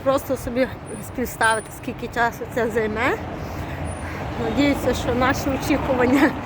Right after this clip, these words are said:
як то кажуть, і те, що ми отримаємо в кінці, ой, буде вартувати. Тому у нас чекає впереді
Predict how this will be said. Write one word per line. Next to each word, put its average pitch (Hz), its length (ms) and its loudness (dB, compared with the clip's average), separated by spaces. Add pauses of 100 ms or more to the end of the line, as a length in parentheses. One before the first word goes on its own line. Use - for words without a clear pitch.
(400)
як 269 140 0
то 269 220 -2
кажуть, 277 440 4 (580)
і 170 40 -4
те, - 140 2
що - 180 -2
ми 254 160 2
отримаємо 254 640 2
в - 40 -6
кінці, 277 440 2 (960)
ой, 254 200 4 (200)
буде 240 140 2
вартувати. 240 640 0 (120)
Тому 262 200 2
у 285 60 2
нас 269 260 0
чекає 262 280 2
впереді 247 500 -2